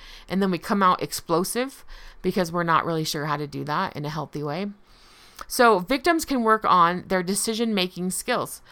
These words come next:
What process do you go through when you need to make a decision? How do you own your decisions that you've made?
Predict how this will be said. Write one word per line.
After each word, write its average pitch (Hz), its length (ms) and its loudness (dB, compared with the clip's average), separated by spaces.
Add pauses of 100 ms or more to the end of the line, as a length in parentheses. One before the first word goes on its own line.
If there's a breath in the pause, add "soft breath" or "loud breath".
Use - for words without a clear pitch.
(140 soft breath)
What 247 220 6
process 320 440 4
do 220 120 -4
you 208 80 0
go 202 300 4
through 170 640 0
when 185 160 0
you 196 80 2
need 220 160 -2
to 226 40 -8
make 233 200 -2
a 254 40 -6
decision? 233 480 -8 (1040 soft breath)
How 233 160 4
do 285 80 4
you 285 260 0
own 269 300 6
your 262 160 2
decisions 165 460 -4
that 160 180 -4
you've 147 140 -8
made? 107 300 -16